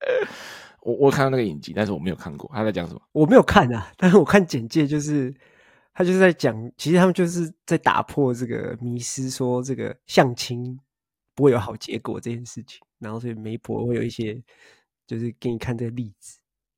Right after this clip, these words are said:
Speaker 2: 对，然后会有带，带人，就实境，实际进行这个相亲的这个整个过程的。
Speaker 1: 他是那个盲婚试爱的始祖。
Speaker 2: <laughs> 对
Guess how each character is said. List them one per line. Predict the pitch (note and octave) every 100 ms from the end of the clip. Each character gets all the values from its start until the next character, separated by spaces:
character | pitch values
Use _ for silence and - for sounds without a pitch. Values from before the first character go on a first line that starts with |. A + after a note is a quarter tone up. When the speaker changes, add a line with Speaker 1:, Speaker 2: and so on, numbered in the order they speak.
| _ _
Speaker 2:
对， | - G2 B2+ _ _
然 | A#2
后 | B2+
会 | C#3
有 | A2+
带， | - A2+ A2 -
带 | - A#2
人， | - - -
就 | B2
实 | - -
境， | A2 C#3 A2+ A2+ _ _
实 | - - C#3
际 | D#3+ C#3
进 | C#3 C3
行 | A#2 A2
这 | A2+
个 | A#2
相 | A2 B2 A#2
亲 | -
的 | A2
这 | G#2
个 | G#2+
整 | - -
个 | -
过 | - A2+
程 | - - _
的。 | - _
Speaker 1:
他 | - A#2
是 | A#2+ G2+
那 | -
个 | G2+
盲 | F#2 F#2
婚 | G2 G2+
试 | - F#2
爱 | F2
的 |
始 | D#2 - D#2
祖。 | - -
Speaker 2:
<laughs> | - -
对 | C4+